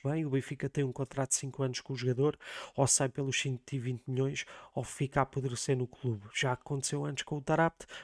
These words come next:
pode acontecer com o Enzo." Ahm, todas as opiniões são válidas, não, não, como é lógico, todos os comentários, eu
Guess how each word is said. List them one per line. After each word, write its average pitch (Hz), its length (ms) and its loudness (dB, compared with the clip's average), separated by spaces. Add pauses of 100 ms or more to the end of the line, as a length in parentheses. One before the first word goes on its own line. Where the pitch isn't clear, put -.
pode 143 180 2
acontecer 139 400 0
com 139 160 -2
o 113 180 0
Enzo." 104 320 -6 (520)
Ahm, 117 640 2 (220)
todas 170 340 4
as 160 120 2
opiniões 156 380 2
são 147 160 2
válidas, 139 640 2
não, 143 240 4 (400)
não, 123 580 -2
como 147 220 2
é 147 40 4
lógico, 135 380 2
todos 139 220 -2
os - 40 0
comentários, 135 640 0
eu 131 220 0